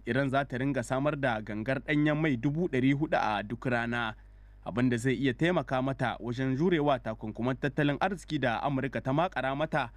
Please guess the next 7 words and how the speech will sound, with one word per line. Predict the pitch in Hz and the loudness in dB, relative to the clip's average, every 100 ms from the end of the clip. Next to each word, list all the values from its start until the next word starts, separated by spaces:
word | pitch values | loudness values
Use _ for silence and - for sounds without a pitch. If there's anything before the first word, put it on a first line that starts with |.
| - | -6
kan | 165 | -4
shirinta | 139 147 131 117 | -2 0 0 0
na | 113 113 110 | 0 0 -2
nukiliya. | 113 117 - 104 107 101 92 - - - - - - - - - - - - - - - - - - - - - - - - - | -2 -2 -4 -4 -4 -4 -8 -14 -18 -20 -20 -20 -20 -20 -20 -20 -20 -20 -20 -20 -20 -20 -20 -20 -20 -20 -20 -20 -20 -20 -8 2
Ƙungiyar | 247 247 208 208 | 4 4 4 4
Tarayyar | 208 165 147 220 185 131 | 2 0 0 0 -2 -2
Turai | 135 131 135 131 | -2 0 2 0